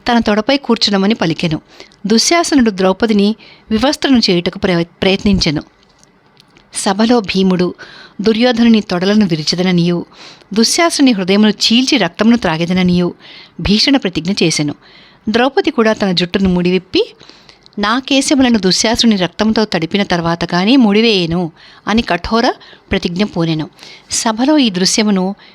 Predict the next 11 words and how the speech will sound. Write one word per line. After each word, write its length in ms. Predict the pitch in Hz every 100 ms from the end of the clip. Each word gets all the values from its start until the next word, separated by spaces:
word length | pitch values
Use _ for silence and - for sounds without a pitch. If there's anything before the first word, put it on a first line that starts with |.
| -
భీష్ముడు, 720 | 175 208 233 - 202 175 180 - - _ -
ద్రోణుడు, 640 | 165 180 208 226 202 165 - _ _ _ _ _ _ _ _ _ _ _ _ _ _ _ _ _ _ _ _ _ _ _ -
విదురుడు, 460 | 233 262 240 156 156 _ -
వికర్ణుడు 540 | 208 247 233 196 160 -
చూచి 600 | - 220 220 208 190 220 - -
మిగుల 240 | 196 220
బాధనొందిరి. 680 | 214 160 165 180 190 165 151 - - - -
వికర్ణుడు 460 | 226 - 339 320 240
రాజులతో 500 | 196 180 208 220 226
ఇలా 180 | 180 160
అన్నాడు, 380 | 165 165 160